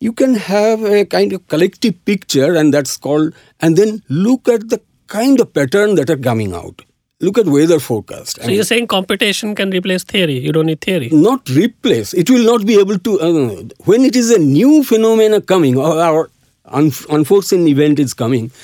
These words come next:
Speaker 2: Then
Speaker 1: then
Speaker 2: it's
Speaker 1: of course it
Speaker 2: useless.
Speaker 1: will fail.
Speaker 2: It's useless because
Speaker 1: But
Speaker 2: then you
Speaker 1: when
Speaker 2: don't have
Speaker 1: it is
Speaker 2: any
Speaker 1: a very
Speaker 2: pattern.
Speaker 1: well-known, uh, kind of feature repeating, but we cannot solve,
Speaker 2: Right.
Speaker 1: like in hydrodynamics,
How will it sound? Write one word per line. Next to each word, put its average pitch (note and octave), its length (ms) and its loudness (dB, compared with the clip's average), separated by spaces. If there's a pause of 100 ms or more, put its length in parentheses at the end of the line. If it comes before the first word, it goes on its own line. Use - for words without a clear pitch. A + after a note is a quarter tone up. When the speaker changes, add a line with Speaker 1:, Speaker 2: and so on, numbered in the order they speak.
Speaker 2:
Then F#3 160 -2
Speaker 1:
then C4 120 4
Speaker 2:
it's D4 40 2
Speaker 1:
of A#3+ 120 2
course A3+ 180 2
it D3+ 100 0
Speaker 2:
useless. - 20 2
Speaker 1:
will C4 100 2
fail. - 180 -10
Speaker 2:
It's F#3 120 -6
useless G3+ 460 -4
because E3 200 0
Speaker 1:
But D#3+ 100 -10
Speaker 2:
then D#3+ 100 -2
you E3+ 80 0
Speaker 1:
when F3 140 2
Speaker 2:
don't C#4 140 2
have - 20 -
Speaker 1:
it C4+ 80 2
is B3 60 4
Speaker 2:
any F#3 100 0
Speaker 1:
a - 20 2
very C4 200 4
Speaker 2:
pattern. A#3 60 0 (280)
Speaker 1:
well-known, A#3+ 400 2
uh, F3+ 240 0
kind G3 260 2
of F3 80 2
feature G3+ 340 0
repeating, D3+ 720 2 (320)
but E3+ 180 -4
we G3+ 140 0
cannot F3 300 0
solve, B2+ 400 -2 (400)
Speaker 2:
Right. A#2 200 -6 (120)
Speaker 1:
like G#3 280 2
in A#3 120 0
hydrodynamics, D#3 840 2